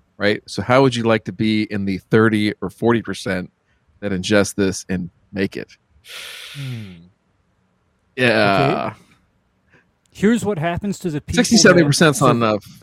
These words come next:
Speaker 1: That's not, that's not
Speaker 3: Okay,
Speaker 1: enough for me.
Speaker 3: Ryan, let me explain to
Speaker 1: No.
Speaker 3: you what the thirty percent have to do. They get
Speaker 1: Mm-hmm.
Speaker 3: lung transplants, they get liver transplants, and they get kidney transplants because all of those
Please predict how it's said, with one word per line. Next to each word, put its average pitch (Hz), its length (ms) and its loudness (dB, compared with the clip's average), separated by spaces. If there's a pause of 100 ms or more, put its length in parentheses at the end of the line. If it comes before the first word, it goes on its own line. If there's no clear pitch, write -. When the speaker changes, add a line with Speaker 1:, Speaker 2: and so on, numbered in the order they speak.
Speaker 1:
That's 117 220 -14
not, 113 140 -12 (240)
that's 113 160 -18
not 107 220 -2
Speaker 3:
Okay, 156 140 0
Speaker 1:
enough 147 100 -8
for 101 40 -10
me. 98 200 -14
Speaker 3:
Ryan, 160 560 -2 (880)
let 180 160 -4
me 269 100 0
explain 226 440 -2
to - 80 -8
Speaker 1:
No. 196 60 -2
Speaker 3:
you 160 260 0
what 160 200 -6
the 180 100 -8
thirty 185 300 -2
percent 170 460 -6
have 160 300 -8
to 147 120 -4
do. 147 480 -4 (840)
They 156 160 -2
get 180 160 -2
Speaker 1:
Mm-hmm. 127 100 -12
Speaker 3:
lung 175 260 -2
transplants, 143 880 -6
they 139 160 -6
get 147 180 -6
liver 180 320 -2
transplants, 147 680 -6
and 131 140 -4
they 139 100 -6
get 143 160 -10 (160)
kidney 220 320 -6
transplants 143 800 -8
because 139 560 -8 (520)
all 170 240 -6
of 202 100 -6
those 185 260 -6